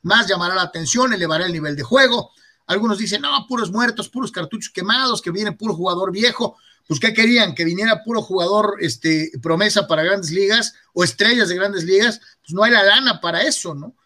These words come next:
Y es preferible ver a los Bartolo Colón, a los Oliver Pérez, a los Roberto Osuna, eh, a, a, a no ver a nadie, ¿no? A mí, a mí me llena el ojo y, y, y te digo, no sé,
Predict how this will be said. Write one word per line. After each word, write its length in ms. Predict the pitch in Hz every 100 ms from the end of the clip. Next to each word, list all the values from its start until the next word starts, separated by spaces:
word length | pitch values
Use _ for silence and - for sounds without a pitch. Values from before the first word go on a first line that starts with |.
| _ _ _
Y 160 | 185
es 140 | 254 -
preferible 600 | 294 254 226 247 233 214
ver 160 | 220
a 80 | 226
los 160 | 190 160
Bartolo 480 | 165 160 220 240 -
Colón, 560 | 196 196 208 214 220 _ -
a 100 | 156
los 240 | 156 135
Oliver 380 | 190 190 156 127
Pérez, 540 | 196 190 185 170 - _
a 80 | 160
los 160 | 156 135
Roberto 340 | 143 160 175
Osuna, 580 | 160 240 220 190 196 - _ _ _ _ _ _ _ _ _
eh, 480 | 165 160 160 160 160 -
a, 540 | 165 160 151 147 117 _ _ _ _ _ _ _ _ _ _ _
a, 380 | - 170 165 160
a 160 | 160 165
no 140 | 214
ver 120 | 254
a 40 | 233
nadie, 380 | 320 370 240
¿no? 180 | 180 240
A 140 | - 190
mí, 180 | 262 330 -
a 100 | -
mí 200 | 226 285 320
me 160 | 285
llena 240 | 226 277 277
el 100 | 233
ojo 380 | 269 - 330 381
y, 100 | 208 196
y, 280 | 190 185 190
y 160 | 196 180
te 140 | 202
digo, 340 | 262 302 240 - _ _
no 200 | 202 240
sé, 280 | - 247